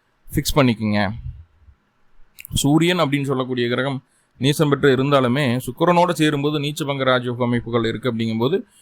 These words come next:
இந்த காலகட்டம் யாருக்கும் வாக்கு கொடுக்காம இருந்தீங்கன்னா சரி, "நான் அதை செஞ்சிருவேன், அதை செஞ்சிருவேன்" அப்படி இப்படின்னு சொல்லி வாக்கு கொடுத்தோம்னா நம்மளுக்கு against-ஆ மாறுறதுக்கு வாய்ப்புகள் உண்டு. "நம்ம உண்டு, நம்ம வேலை உண்டு" அப்படின்னு பார்த்துட்டு போயிட்டு இருந்தோம்னா ஆட்டோமேட்டிக்கா safe and secure-ஆ நம்ம இந்த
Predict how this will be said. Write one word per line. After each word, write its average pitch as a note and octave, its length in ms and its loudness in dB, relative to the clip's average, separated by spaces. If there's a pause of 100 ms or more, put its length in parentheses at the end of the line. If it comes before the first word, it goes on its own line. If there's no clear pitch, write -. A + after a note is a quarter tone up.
(140)
இந்த B2+ 140 4
காலகட்டம் D#3+ 500 2
யாருக்கும் D3 380 2
வாக்கு D3+ 260 2
கொடுக்காம C#3+ 440 -4
இருந்தீங்கன்னா B2 320 -4
சரி, G#2+ 280 -10 (320)
"நான் B2 140 -2
அதை B2 120 -2
செஞ்சிருவேன், C#3 360 0
அதை A#2+ 120 -2
செஞ்சிருவேன்" C3 300 -4
அப்படி C3 280 0
இப்படின்னு C#3 260 -2
சொல்லி C#3+ 180 -2
வாக்கு C3 320 0
கொடுத்தோம்னா C3+ 440 -2 (420)
நம்மளுக்கு C3 280 0
against-ஆ F#3 340 0
மாறுறதுக்கு D3+ 380 2
வாய்ப்புகள் C3 380 0
உண்டு. A2+ 260 -4 (1300)
"நம்ம C3+ 180 0
உண்டு, E3+ 140 2
நம்ம E3+ 220 2
வேலை D#3 220 2
உண்டு" D3+ 280 2 (480)
அப்படின்னு C3+ 320 2
பார்த்துட்டு C#3+ 260 2
போயிட்டு C#3+ 300 -2
இருந்தோம்னா C#3 320 -6 (380)
ஆட்டோமேட்டிக்கா C#3 760 0 (1120)
safe C#3 180 4
and C3 160 4
secure-ஆ D3 320 2
நம்ம C3+ 180 2
இந்த A#2+ 120 2